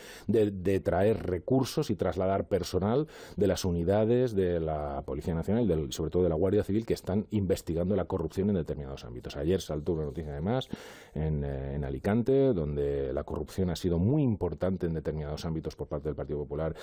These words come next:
Ayuntamiento de Alicante, Diputación de Alicante y tal, y donde se ha detraído, eh, personal y se ha trasladado personal de las unidades de la Policía Nacional que está en la investigación contra, contra el fraude y contra la, la, contra la corrupción, y se le ha trasladado a otro sitio y se ha, eh,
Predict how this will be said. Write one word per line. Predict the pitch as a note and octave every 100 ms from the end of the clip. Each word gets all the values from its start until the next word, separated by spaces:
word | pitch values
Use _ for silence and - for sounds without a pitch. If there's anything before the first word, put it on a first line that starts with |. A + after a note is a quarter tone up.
| -
Ayuntamiento | C#2+ D#2 C#2+ D2+ D2
de | C#2+
Alicante, | C#2+ E2 D#2+
Diputación | D2+ D2 C#2+ - D2+
de | C#2
Alicante | C#2+ D#2 D#2+
y |
tal, | G#2 A2+ - - -
y |
donde | E2+ E2+ F#2+ -
se | - F#2
ha | F2+
detraído, | F#2 E2+ E2 F2+ G#2 F2 C2+ -
eh, | - B1+ -
personal | - - F#2 - F2+ A2
y | F#2+
se |
ha | E2+
trasladado | E2+ F2+ F2 E2+
personal | E2+ D#2 - E2+ A#2+ E3+ E3+ - - -
de | D#2+ D#2+
las | D#2 D2 C#2+ C#2 C2 B1 B1 -
unidades | C2 C#2+ D2+ E2
de | E2+
la | D2+
Policía | F2 D#2 G2
Nacional | F2 F2 F2
que | D#2+
está | - F2 D#2+
en | D#2 D2+
la |
investigación | D2+ C#2+ D#2 C2 D#2+
contra, | D2 D2 C#2 C#2 C2+ B1+ C2 -
contra | - C2
el | -
fraude | F#2+ F#2+
y |
contra | D#2+ C#2+ C2+
la, | C2 C2
la, | C#2 C2+
contra | C#2 C#2 C2+
la | C2+
corrupción, | - C#2+ - G2 B2+ - - -
y |
se | E2
le | D#2+
ha |
trasladado | D#2 D#2 D#2+
a |
otro | D#2
sitio | D#2 F#2+
y |
se | -
ha, |
eh, | D2+